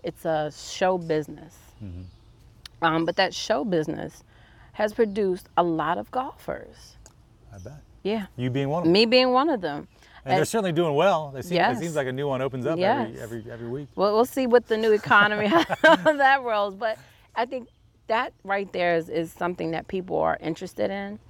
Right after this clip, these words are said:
Speaker 2: Yeah.
Speaker 1: Um, from the happy hours to the cruises, you know, golf is everywhere.
Speaker 2: Mm-hmm.
Speaker 1: Um, and so to be able to have that conversation with, you know, not,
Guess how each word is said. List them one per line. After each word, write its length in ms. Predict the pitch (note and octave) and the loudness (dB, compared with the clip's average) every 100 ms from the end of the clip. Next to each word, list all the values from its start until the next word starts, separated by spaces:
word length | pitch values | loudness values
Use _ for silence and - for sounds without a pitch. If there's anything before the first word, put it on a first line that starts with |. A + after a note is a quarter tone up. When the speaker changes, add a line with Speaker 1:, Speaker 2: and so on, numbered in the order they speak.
| - | -18
Speaker 2:
Yeah. 120 | G2 - - - | -16 -16 -20 -2
Speaker 1:
Um, 480 | D#3 D#3 D#3 - - - - | 2 2 0 -4 -12 -18 -12
from 400 | - D#3+ D#3 D3+ | -2 0 0 -2
the 100 | D#3 | -4
happy 440 | - F3+ F3+ F3 E3 | -2 0 0 -2 -4
hours 500 | D#3+ E3 F3 F3 - | -2 -2 -2 -6 -8
to 120 | F#3 | -10
the 80 | E3 | -10
cruises, 600 | - F3+ F3+ F3+ E3 D#3+ - - - - - | -4 -2 -2 -2 -6 -6 -16 -20 -20 -20 -8
you 100 | F3+ | 0
know, 240 | F3+ D3+ - E3 | 2 2 -2 0
golf 380 | F3+ A3+ E4 G#3 | 2 2 0 -2
is 200 | D#3+ - | -4 -2
everywhere. 600 | - G3+ C#4 G3 - - - - G2 | -2 -2 -4 -8 -8 -12 -16 -20 -16
Speaker 2:
Mm-hmm. 400 | F#2 F2+ F#2+ D#3+ | -14 -14 -4 0
Speaker 1:
Um, 280 | D#3+ D#3 | 0 0
and 100 | E3 | -4
so 80 | F3+ | -6
to 120 | F3 F#3+ | -8 -2
be 140 | F#3 | 0
able 140 | G3+ | 0
to 60 | A#3+ | 0
have 180 | A3+ F#3 | 0 0
that 140 | F3 | 0
conversation 840 | G3 F3+ D#3 - F3 F3 F3 D#3+ E3 | -2 -4 -4 -4 -4 -2 -6 -8 0
with, 300 | D#3 D#3 - _ - - | 0 0 -6 _ -20 -14
you 100 | F#3 | -4
know, 400 | E3 D3 D3 E3 - - - - - | 0 0 -2 -6 -14 -20 -20 -20 -8
not, 440 | F3+ F#3+ G#3+ A3 | 0 4 4 2